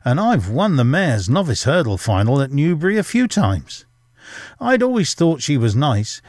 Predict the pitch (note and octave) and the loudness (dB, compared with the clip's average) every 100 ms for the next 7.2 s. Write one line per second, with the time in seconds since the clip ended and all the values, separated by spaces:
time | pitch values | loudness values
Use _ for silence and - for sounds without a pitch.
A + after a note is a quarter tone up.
0 | - F3+ C3+ C#3+ A3 A#3 - F3 D3 C3+ | -10 -2 0 2 2 0 0 -2 0 0
1 | D3+ C#3 A#2+ C3+ D3 A2+ - G#3 D#3 G2 | 0 0 0 0 2 0 0 2 2 2
2 | F#2+ G2 G2 G#2 G2+ G#2 F3+ - - - | 0 0 0 0 0 0 -2 -2 -14 -4
3 | F3+ - - - A#3+ - C3 G#2+ A2+ D#3+ | 0 0 -2 0 -2 0 2 2 2 0
4 | - F#2+ F#2 F#2 C3 - _ _ _ _ | -2 -2 0 0 0 -4 _ _ _ _
5 | - - - - G3 A3 A3 G#3 E3 E3+ | -20 -20 -14 -4 0 2 2 0 2 0
6 | E3+ D#3+ D3 - D3 E3+ F3 E3+ - A3+ | 0 -2 -4 -2 0 0 0 -2 -4 0
7 | G3+ | 0